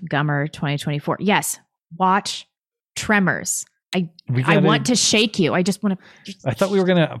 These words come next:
Speaker 2: formalize this where we're gonna create a list and I would commit to one a week.
Speaker 1: Yeah.
Speaker 2: All right,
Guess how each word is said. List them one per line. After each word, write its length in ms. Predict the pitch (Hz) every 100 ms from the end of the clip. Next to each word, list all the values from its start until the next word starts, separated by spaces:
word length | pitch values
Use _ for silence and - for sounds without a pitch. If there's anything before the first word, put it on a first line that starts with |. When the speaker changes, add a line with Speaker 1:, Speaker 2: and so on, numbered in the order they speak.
| -
Speaker 2:
formalize 500 | 143 170 131 95 95
this 220 | 98 -
where 100 | 113
we're 120 | 110
gonna 140 | 117 117
create 260 | - 123 113
a 40 |
list 420 | 104 120 123 - -
and 140 | 107
I 80 | 104
would 160 | 101
commit 260 | - 117 117
to 80 | 110
one 220 | 95 104
a 60 | 98
week. 380 | 87 71 - - _ _ _ _ _ _ _ _ 220
Speaker 1:
Yeah. 300 | 262 180 180 _ _ _ -
Speaker 2:
All 60 |
right, 120 | 95